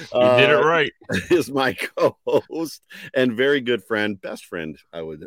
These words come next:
Speaker 2: uh, say, uh, Jay Spencer King. Jay Spence.
Speaker 1: What's
Speaker 2: Oh,
Speaker 1: up,
Speaker 2: hey,
Speaker 1: man?
Speaker 2: man. I'm good. I'm good. It's, it's actually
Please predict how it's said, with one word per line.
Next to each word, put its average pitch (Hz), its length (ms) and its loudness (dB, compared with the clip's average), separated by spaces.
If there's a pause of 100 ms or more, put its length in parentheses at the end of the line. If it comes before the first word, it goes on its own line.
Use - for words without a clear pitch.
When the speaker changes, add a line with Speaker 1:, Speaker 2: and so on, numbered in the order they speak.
Speaker 2:
uh, 80 340 -12
say, 104 420 -4
uh, 110 300 -2 (420)
Jay 113 240 -4
Spencer 117 280 -8
King. 147 220 -4
Jay 143 180 0
Spence. 190 480 0 (840)
Speaker 1:
What's 120 200 -8
Speaker 2:
Oh, 202 60 2
Speaker 1:
up, 233 80 0
Speaker 2:
hey, 156 60 -6
Speaker 1:
man? 180 200 0
Speaker 2:
man. - 140 -12 (260)
I'm 104 200 -8
good. 160 500 2
I'm 117 160 -6
good. 160 240 0
It's, 110 220 -2
it's 131 280 -2
actually 131 600 -4